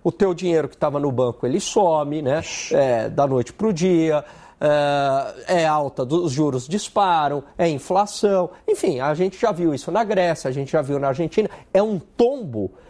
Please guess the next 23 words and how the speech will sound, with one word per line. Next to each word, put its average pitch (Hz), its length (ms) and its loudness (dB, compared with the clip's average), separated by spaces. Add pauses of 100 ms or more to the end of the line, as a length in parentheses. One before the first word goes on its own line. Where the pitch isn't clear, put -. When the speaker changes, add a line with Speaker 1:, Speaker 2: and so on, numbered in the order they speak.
(100)
Speaker 1:
que 185 140 2
demora 170 680 2 (160)
vinte, 220 440 0
trinta 247 360 -4
anos 185 320 -2
para 180 180 -2
o 170 60 -4
país 160 280 -2
se - 100 -6
reconstruir. 160 560 -2
Speaker 2:
Deus 92 40 -6
Speaker 1:
Então, 143 200 2
a - 20 -4
Speaker 2:
me 131 60 -4
Speaker 1:
gente 190 160 -2
Speaker 2:
livre. - 140 0
Speaker 1:
quer 202 100 2
chegar 147 320 -2
nessa, 117 400 -4 (180)
nessa 127 300 0
situação? - 440 -4
Não, 180 220 0
então 120 300 -2